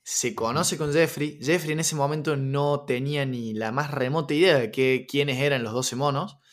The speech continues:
Speaker 1: y
Speaker 2: Ujú.
Speaker 1: Bruce Willis le habla
Speaker 2: Sí,
Speaker 1: de los
Speaker 2: sí,
Speaker 1: doce
Speaker 2: sí, sí.
Speaker 1: monos. Entonces
Speaker 2: No, no solo les ha-, no solo le habla de los doce
Speaker 1: le
Speaker 2: monos,
Speaker 1: dice
Speaker 2: sino que le dice
Speaker 1: todo.
Speaker 2: algo. Sí.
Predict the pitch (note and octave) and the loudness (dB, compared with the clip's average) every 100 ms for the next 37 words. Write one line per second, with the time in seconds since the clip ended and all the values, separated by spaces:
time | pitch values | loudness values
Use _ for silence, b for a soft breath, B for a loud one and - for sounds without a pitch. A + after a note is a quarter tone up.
0 | B B B B E3+ E3 E3+ - _ B2+ | B B B B -4 -2 -2 -8 _ 4
1 | F3+ F#3+ G#3 F#3 D3 E3+ A#3 F3 D#3 G#3 | 8 8 6 6 8 8 8 6 2 -2
2 | - _ _ _ _ _ - A2+ C#3 D#3+ | -8 _ _ _ _ _ -12 2 4 6
3 | E3 B2 B2+ C3+ C3 A#2+ A2+ G2+ - - | 4 0 0 0 0 -4 -6 -8 -12 -10
4 | B2 D3+ E3 C3+ B B B2+ C#3 C#3 D3+ | -4 -2 0 -2 B B -2 0 2 0
5 | - F3 F3 C3+ A#2+ C#3 A#2 B2+ D#3+ D3+ | 0 -2 2 2 2 0 0 -4 -2 -2
6 | D3 D3+ C#3 B2 C3+ B2+ B2+ E3+ - A#2 | 0 0 -2 -2 -2 0 2 2 0 2
7 | G3+ F#3 B2+ B2 _ _ _ _ _ _ | 4 6 4 -2 _ _ _ _ _ _
8 | - G#2+ | -10 -8